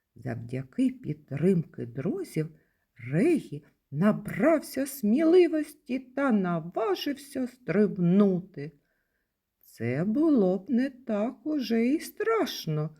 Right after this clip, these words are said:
розміркував Регі, виходячи з води з усмішкою. «Ви бачили? Я зміг!» вигукнув він, пишаючись собою.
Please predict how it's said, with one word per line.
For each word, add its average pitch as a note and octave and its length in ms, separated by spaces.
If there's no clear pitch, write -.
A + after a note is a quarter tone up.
розміркував D#3 880
Регі, D3 560
виходячи C4 920
з E3+ 140
води C#3+ 460
з - 160
усмішкою. C#3+ 960
«Ви D#3+ 140
бачили? E3 1080
Я C#3+ 360
зміг!» A#3+ 720
вигукнув D3+ 720
він, B3 320
пишаючись F#3+ 960
собою. C#3+ 880